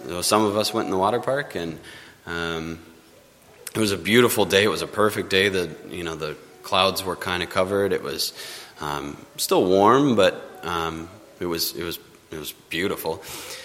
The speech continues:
Um, then we, uh, we left there, and we, um, got back to the church quick and ran off to the Twins game. Got to the Twins game, um,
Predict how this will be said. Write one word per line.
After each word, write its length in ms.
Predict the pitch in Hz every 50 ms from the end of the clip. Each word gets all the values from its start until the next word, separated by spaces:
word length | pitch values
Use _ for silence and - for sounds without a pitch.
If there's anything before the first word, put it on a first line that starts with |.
| - -
Um, 260 | - 107 110 110 110
then 140 | 113 131 139
we, 300 | 143 143 139 139 135 135
uh, 400 | 127 120 120 117 113 117 101 98
we 80 | 117 117
left 300 | 113 107 101 101 - -
there, 260 | 117 113 120 147 170
and 180 | 156 139 113 101
we, 360 | 104 101 98 98 95 95 104 98 95
um, 420 | 90 98 95 90 90 90 87 85 - - - - - - - - - - - - 95 - -
got 180 | - 104 98 92
back 160 | 101 98 98 -
to 60 | 107
the 80 | 101
church 320 | 95 - 120 120 117 117 -
quick 340 | - 131 139 143 143 - -
and 480 | 101 92 90 90 90 87 82 87 - - - -
ran 280 | - 92 98 95 95 95
off 280 | 95 95 95 92 - -
to 180 | - - 101 98 95
the 60 | 92
Twins 340 | 87 - - 117 120 120 120
game. 260 | - 131 131 151 147
Got 240 | 135 - 98 92 82 -
to 80 | -
the 100 | 98 101
Twins 340 | - - 120 120 120 113 117
game, 340 | 120 123 123 131 139 147 147 - - - - - - - - -
um, 440 | - 90 90 90 90 85 87 90 -